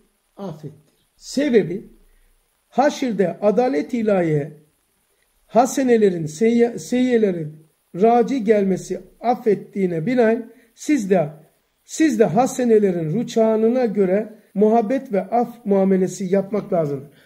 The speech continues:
Allah ne yapacak? Bir cenn-, bir gü-, sebep var, koy cennete. Bir günah var, koy cehenneme diyor mu? Yok. Ne yapıyor? Harmanlıyor. Hangisi fazla ise. Günah mı fazla, sevabı mı fazla? Öyle muamele ediyor.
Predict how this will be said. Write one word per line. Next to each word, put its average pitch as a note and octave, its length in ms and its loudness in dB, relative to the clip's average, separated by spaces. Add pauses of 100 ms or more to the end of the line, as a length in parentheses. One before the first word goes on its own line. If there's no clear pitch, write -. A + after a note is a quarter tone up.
(160)
Allah B3+ 180 2
ne C#4+ 80 -2
yapacak? A3+ 340 -4
Bir A3+ 80 -4
cenn-, A#3 340 -2
bir A3 140 -4
gü-, A#3+ 120 -4
sebep A#3 340 0
var, A#3 160 -4
koy A#3+ 140 -2
cennete. F3 360 -4 (200)
Bir C#4 80 2
günah C4 320 4
var, - 220 -4
koy B3+ 160 4
cehenneme G#3 400 2
diyor B3+ 140 -2
mu? A#3 140 -8 (180)
Yok. - 560 -2
Ne C#4 80 0
yapıyor? B3 300 -2 (520)
Harmanlıyor. B3 640 0
Hangisi A3+ 400 -8
fazla D#3 320 -4
ise. - 260 -16 (580)
Günah D4 320 2
mı D#4 80 -4
fazla, C4+ 360 -6
sevabı G#3 360 -2
mı C#3+ 100 -8
fazla? - 420 -20 (300)
Öyle A3 180 4
muamele G3 360 -2
ediyor. G#3 200 -16